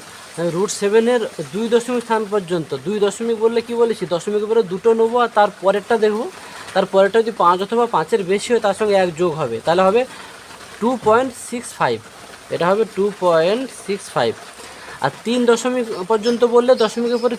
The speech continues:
তিনটে নেবো আর তার পরেরটা দেখবো, তার পরেরটা যদি পাঁচ অথবা পাঁচের বেশি হয়, তার সঙ্গে এক যোগ হবে, তাহলে টু পয়েন্ট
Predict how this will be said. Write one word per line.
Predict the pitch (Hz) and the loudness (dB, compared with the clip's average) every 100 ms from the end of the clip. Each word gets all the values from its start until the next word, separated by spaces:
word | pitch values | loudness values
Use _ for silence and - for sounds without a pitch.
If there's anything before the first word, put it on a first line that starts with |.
| - | 0
তিনটে | 226 233 254 | 0 2 2
নেবো | 254 285 | 4 2
আর | 233 202 | 2 2
তার | 214 208 | 2 2
পরেরটা | 208 226 233 247 | 2 2 2 2
দেখবো, | 233 220 302 - - - - - | 2 0 -6 -12 -20 -20 -14 -2
তার | 165 | -2
পরেরটা | 170 185 190 226 | 0 -2 2 0
যদি | 208 226 | 0 -4
পাঁচ | 220 196 202 | 2 2 2
অথবা | 226 220 | -2 0
পাঁচের | 202 220 196 | 0 -2 -2
বেশি | 208 247 | -2 0
হয়, | 226 | -2
তার | 202 | 0
সঙ্গে | 214 196 | 2 2
এক | 196 | 2
যোগ | 208 196 | 0 0
হবে, | 214 | -2
তাহলে | 226 214 202 | -2 -4 -4
টু | 214 220 | -4 0
পয়েন্ট | 214 240 | 2 2